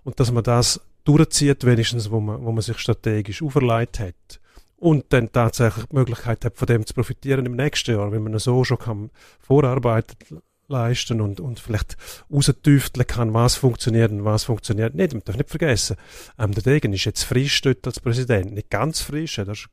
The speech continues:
gewisse Erfahrung im Fußball sowieso, aber als Präsident ist er neu. Also muss er zuerst mal Erfahrungen machen. Und das kann natürlich auch, ähm,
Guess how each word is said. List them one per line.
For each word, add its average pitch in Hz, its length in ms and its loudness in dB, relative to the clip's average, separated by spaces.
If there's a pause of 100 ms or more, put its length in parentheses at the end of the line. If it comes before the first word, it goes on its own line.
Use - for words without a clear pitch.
gewisse 135 400 2
Erfahrung 113 400 0
im 107 80 -6
Fußball 117 400 -4
sowieso, 160 500 -6
aber 127 160 -4
als 117 160 -6
Präsident 120 540 0
ist 143 100 -6
er 165 60 -6
neu. 117 380 0 (360)
Also 135 200 0
muss 135 180 -2
er 123 80 -16
zuerst 127 200 2
mal 117 200 -6
Erfahrungen 147 500 -2
machen. 92 320 -4
Und 87 140 -6
das - 260 2
kann 117 280 -2
natürlich 117 480 -2 (500)
auch, 120 520 2
ähm, 117 340 0